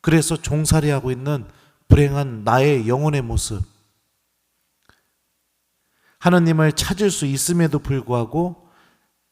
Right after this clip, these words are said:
그분을 찾지 않는 굳어버린 내 마음, 이런 것들을 볼 수 있어야죠. 그리고 정말로 내가 예수님을 따라가는데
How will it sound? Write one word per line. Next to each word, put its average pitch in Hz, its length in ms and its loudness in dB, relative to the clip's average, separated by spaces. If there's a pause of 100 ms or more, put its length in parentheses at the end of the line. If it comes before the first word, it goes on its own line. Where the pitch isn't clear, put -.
(340)
그분을 175 360 4
찾지 - 460 -4
않는 127 500 -2
굳어버린 143 640 2
내 131 140 2
마음, 110 540 -2 (1040)
이런 170 220 -2
것들을 139 340 -4
볼 - 160 0
수 - 160 -10
있어야죠. 110 580 -10 (1200)
그리고 127 600 0 (160)
정말로 139 760 2 (500)
내가 135 540 2 (1000)
예수님을 170 600 6
따라가는데 127 920 0